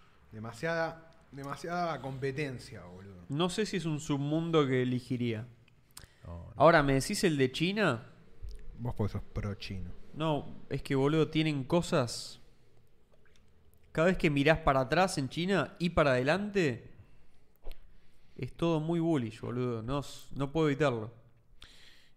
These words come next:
Speaker 1: Y, boludo.
Speaker 2: Lo que saben, boludo. Lo que saben,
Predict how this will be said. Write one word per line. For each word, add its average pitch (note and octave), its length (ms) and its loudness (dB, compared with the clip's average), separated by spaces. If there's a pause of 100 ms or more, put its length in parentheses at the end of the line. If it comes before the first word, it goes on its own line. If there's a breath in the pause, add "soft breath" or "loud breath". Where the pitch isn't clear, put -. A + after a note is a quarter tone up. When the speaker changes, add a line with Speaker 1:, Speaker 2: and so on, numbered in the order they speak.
(100)
Speaker 1:
Y, A2+ 120 -6
boludo. G2 480 -10 (1700 soft breath)
Speaker 2:
Lo C3 160 -6
que B2+ 80 -6
saben, B2+ 440 0
boludo. A#2 480 -4
Lo A#2+ 140 -10
que A#2+ 120 -12
saben, D3+ 640 -4